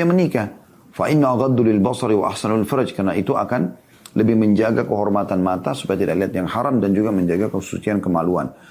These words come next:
"Wa man lam yastati' fa alayhi bis-sawm fa innahu lahu wija'." Dan siapa yang belum mampu, maka dia seharusnya berpuasa, karena puasa akan menjadi tameng buat dia.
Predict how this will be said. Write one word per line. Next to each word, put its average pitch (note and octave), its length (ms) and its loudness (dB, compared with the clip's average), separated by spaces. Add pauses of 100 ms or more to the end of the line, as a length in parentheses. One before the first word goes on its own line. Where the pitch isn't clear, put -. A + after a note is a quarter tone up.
(120)
"Wa - 80 -8
man B2 240 2
lam B2+ 80 2
yastati' B2+ 400 0
fa C3 160 -2
alayhi B2 160 2
bis-sawm C3+ 480 -2
fa A#2+ 80 -4
innahu G#2+ 400 0
lahu A#2+ 240 2
wija'." G#2+ 400 -2 (640)
Dan F#2+ 80 0
siapa A2+ 240 -2
yang A2+ 80 2
belum G#2 240 4
mampu, A#2 160 2
maka A2 240 2
dia F#2+ 160 2
seharusnya G2+ 640 -2 (760)
berpuasa, A2 560 0
karena G#2+ 240 -2
puasa - 320 -4
akan G2 160 -2
menjadi F#2 320 0
tameng F2 320 0
buat C#2+ 160 0
dia. - 240 -8